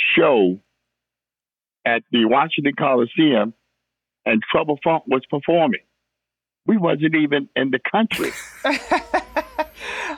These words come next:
Speaker 2: Wh-, why do you think you were so, it was so villainized? Like, why do you think it was so easy to pin these crimes and things on this go-go band, even if you weren't even in the country? Like, what, what do you think was going on there?
Speaker 1: I, I can't be for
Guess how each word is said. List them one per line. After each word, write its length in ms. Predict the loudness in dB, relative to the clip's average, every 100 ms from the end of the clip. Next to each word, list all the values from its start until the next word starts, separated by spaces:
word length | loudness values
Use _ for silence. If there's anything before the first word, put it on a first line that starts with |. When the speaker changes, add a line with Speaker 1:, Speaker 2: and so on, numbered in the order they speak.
| -12 -4
Speaker 2:
Wh-, 220 | -4 -2
why 260 | 0 2
do 60 | 2 0
you 80 | -2
think 240 | -4 -4
you 120 | -2
were 120 | 0
so, 220 | 0 -2 -2
it 100 | -2
was 140 | 0
so 160 | -2 0
villainized? 520 | -2 0 -2 -2 -2
Like, 160 | -6 -2
why 220 | -2 0
do 60 | -2
you 140 | -4
think 260 | -4 -2 -2
it 100 | -2
was 160 | -2
so 260 | -2 -2 -2
easy 320 | -6 -6 -4
to 100 | -4
pin 600 | -6 -8 -4 -2 -2 -4 -8 _ _ -8
these 300 | -4 -2 -4
crimes 600 | -6 -4 -2 -2 -4 -6
and 160 | -8 -4
things 440 | -4 -2 -4 -10 -6
on 400 | -2 0 0 -2 -6 _ -8
this 140 | -8
go-go 380 | -2 -2 0 -2
band, 320 | -2 -2 -2 -2
even 260 | -2 -2
if 140 | -2 -2
you 100 | 0
weren't 260 | 0 -2
even 220 | -4 -4
in 100 | -2
the 80 | -4
country? 360 | -2 -4 -2 -2
Like, 160 | -2
what, 220 | -2 -4 -2
what 140 | -4
do 60 | -4
you 60 |
think 180 | -4 -6
was 100 | -4
going 200 | -4 -2
on 160 | -4 -6
there? 340 | -10 -12 -12 _ _ _ _
Speaker 1:
I, 200 | -4 -2
I 40 | -2
can't 300 | -2 -2 -4
be 220 | -6 -8
for 80 | -6